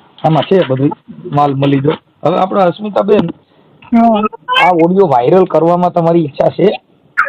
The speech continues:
Speaker 2: હા, વાંધો નહીં.
Speaker 1: પછી, અ, વાયરલ કરવામાં આપણા, તમારા ઘરવાળા અને એમના કોઈની જરૂર છે? ફોન કરવાની જરૂર છે છૂટાછેડા માટે?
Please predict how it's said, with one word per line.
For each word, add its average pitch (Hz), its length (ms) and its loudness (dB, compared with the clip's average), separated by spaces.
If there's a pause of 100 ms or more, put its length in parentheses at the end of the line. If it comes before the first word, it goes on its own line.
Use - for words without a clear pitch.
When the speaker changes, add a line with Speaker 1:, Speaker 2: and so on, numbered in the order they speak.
(480)
Speaker 2:
હા, 226 260 0
વાંધો 277 600 0
નહીં. 220 240 0 (760)
Speaker 1:
પછી, 160 460 0 (540)
અ, 151 80 0 (680)
વાયરલ 165 360 2
કરવામાં 180 640 0 (960)
આપણા, 156 300 0
તમારા 175 360 -2
ઘરવાળા 165 460 0
અને 165 460 -4
એમના 165 280 0
કોઈની 160 580 -2
જરૂર 156 360 0
છે? 190 160 0
ફોન 170 340 -2
કરવાની 165 380 -2
જરૂર 160 280 0
છે 196 200 0
છૂટાછેડા 165 480 -2
માટે? 160 260 -2